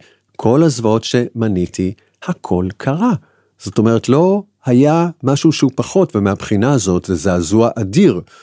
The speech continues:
ואז יש דברים, אתה יודע, מאוד, אה, איך אני אקרא לזה, צבעים שמאוד שונים. למשל, האוקראינים, הם חוסכים בכל כדור שהם יורים, או כל טיל גראד שהם יורים.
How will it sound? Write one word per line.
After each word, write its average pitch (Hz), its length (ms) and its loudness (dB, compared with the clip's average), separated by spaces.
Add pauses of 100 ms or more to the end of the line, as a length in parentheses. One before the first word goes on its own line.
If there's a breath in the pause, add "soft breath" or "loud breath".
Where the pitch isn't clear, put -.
(360 soft breath)
ואז 269 280 2
יש 135 140 0
דברים, 104 380 0
אתה 82 160 -4
יודע, 90 280 0
מאוד, 85 420 -2
אה, 82 560 -2 (120)
איך 120 140 -2
אני 101 120 0
אקרא 87 180 -4
לזה, 85 240 -4
צבעים 98 580 0
שמאוד 90 380 -2
שונים. 90 400 0
למשל, 87 380 -2
האוקראינים, 95 720 0 (1300 soft breath)
הם 98 200 0 (360)
חוסכים 131 520 0
בכל 127 320 0
כדור 117 300 0
שהם 110 240 0
יורים, 98 440 0 (280)
או 101 120 -8
כל 120 180 0
טיל 107 260 0
גראד 107 360 0
שהם 90 260 -2
יורים. 90 420 0